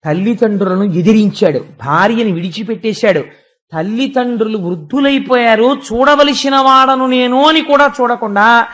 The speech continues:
కనీసం వారి ధర్మం వారికి ఉం-, వారి ధనం వారికి ఉంచి వారిని బంధువులకు అప్పజెప్పాలి, అది న్యాయం. కనీసం వారి ధనాన్ని వారికి ఉంచి బంధువులకు అప్పజెప్పలేదు. వారి ధనాన్ని తాను దోచుకున్నాడు. దోచుకుని తీసుకెళ్లి ఆ స్త్రీకి పెట్టాడు.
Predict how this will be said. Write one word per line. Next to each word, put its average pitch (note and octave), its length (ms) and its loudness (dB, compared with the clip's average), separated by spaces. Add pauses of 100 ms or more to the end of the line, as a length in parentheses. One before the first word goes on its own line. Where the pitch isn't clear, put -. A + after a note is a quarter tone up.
(320)
కనీసం E4+ 580 0
వారి D4 300 4
ధర్మం D4+ 560 0
వారికి C#4+ 340 2
ఉం-, B3 140 -8
వారి A#3 240 -2
ధనం B3+ 420 -2
వారికి C#4+ 300 0
ఉంచి A#3+ 540 -6 (300)
వారిని C#4 400 2
బంధువులకు D#4 600 4
అప్పజెప్పాలి, C#4 460 0
అది A3 100 -2
న్యాయం. G#3 440 0 (640)
కనీసం C4 580 2
వారి G#3 320 2
ధనాన్ని B3 500 2
వారికి C4+ 460 2
ఉంచి B3+ 180 -4
బంధువులకు A#3 500 0
అప్పజెప్పలేదు. G#3+ 640 -4 (300)
వారి G#3+ 380 0
ధనాన్ని B3 440 0
తాను A#3+ 220 -2
దోచుకున్నాడు. A#3+ 680 0 (320)
దోచుకుని C#4 520 -4
తీసుకెళ్లి A#3 440 -8
ఆ A3+ 40 -2
స్త్రీకి C4+ 440 -8
పెట్టాడు. G3 380 -2